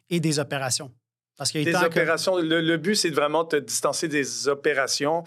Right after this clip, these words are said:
Speaker 2: puis d'avoir un touch point tous les,
Speaker 1: Exact.
Speaker 2: toutes les semaines pour calmer le visionnaire que quand les choses s'en vont puis qu'il peut amener ses idées,
Speaker 1: Ouais.
Speaker 2: mais il doit pas être au day-to-day.
Speaker 1: C'était dur.
Speaker 2: Là, l-
Speaker 1: C'était dur pour moi de pas être dans le day-to-day,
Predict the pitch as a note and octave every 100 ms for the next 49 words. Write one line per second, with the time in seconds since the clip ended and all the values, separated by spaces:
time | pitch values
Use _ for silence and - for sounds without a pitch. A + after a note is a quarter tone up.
0 | - _ A#2 B2+ C3 C3 B2 A#2+ - C#3
1 | C3+ C3+ B2+ A#2+ A2+ _ _ - C#3 D3
2 | D#3 C#3+ E3 D#3+ A#3 B3 - _ - D#3+
3 | D#3+ - - _ _ _ _ _ - D#3
4 | D#3 F3 D3+ B2+ C3 C3+ C#3 D#3+ C#3+ C3+
5 | C#3 C3 D#3+ C#3+ - - C#3+ - C#3 B2
6 | D3 E3 A2+ - B2 - D3 C3+ C#3 C#3
7 | C#3 A2 A2 C#3+ C#3 - _ _ _ _
8 | _ _ C3 C3+ C#3+ C#3 D#3+ D#3 - C#3
9 | C3+ C3 C3 B2+ A2+ G#2 _ - - E3
10 | C#3+ E3+ F3 F3 D#3+ D#3 D#3 E3+ E3+ G#3
11 | G3+ E3+ F3 E3 F3 E3 D#3 D3+ D#3 D#3
12 | D#3 D3 D#3+ F3